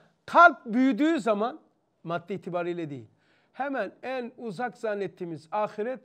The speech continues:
zaten yanında. Yani bütün on sekiz bin alem burada bir bölü bir milyonla katlanmış. Her ders yaptıkça,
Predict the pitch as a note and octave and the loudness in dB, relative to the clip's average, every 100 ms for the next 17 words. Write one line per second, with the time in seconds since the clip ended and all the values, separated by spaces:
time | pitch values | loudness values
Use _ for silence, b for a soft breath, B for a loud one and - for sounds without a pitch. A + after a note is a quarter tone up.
0 | _ E3 A3 A3 G#3+ F#3 D#3 C3+ C3 _ | _ -6 -4 -2 -6 -8 -10 -12 -18 _
1 | _ _ _ _ _ _ _ _ _ _ | _ _ _ _ _ _ _ _ _ _
2 | _ _ _ _ _ _ _ _ _ A3+ | _ _ _ _ _ _ _ _ _ 0
3 | C4 A#3+ G3+ G3 - D4 A3+ A#3 C#4+ D4+ | 2 0 -2 -4 -4 -6 -6 -4 -4 -4
4 | B3+ - G#3+ D3+ G3 F#3+ - G3+ A3 A3+ | -8 -8 -10 -6 -6 -8 -2 2 2 2
5 | C#4 C4 F3+ C4 B3 G#3 C#4 C#4+ - b | -2 -4 -6 -4 -4 0 -2 -2 -10 b
6 | b b b E3 C#4+ F4 C#4+ B3+ C4+ C4+ | b b b -2 2 2 0 0 0 2
7 | C4+ D4+ C#4 C4 A#3+ A3+ G3+ F3+ - F3+ | 4 6 4 2 2 0 0 -6 -8 -8
8 | - C#3 A2+ G#2+ _ _ _ _ _ b | -8 -10 -12 -20 _ _ _ _ _ b
9 | b b B3 D#4 A#3+ C#4 C4+ B3+ A#3+ C#4 | b b 2 4 4 2 4 0 0 -4
10 | A3+ G#3+ F3+ - | -6 -2 -2 -2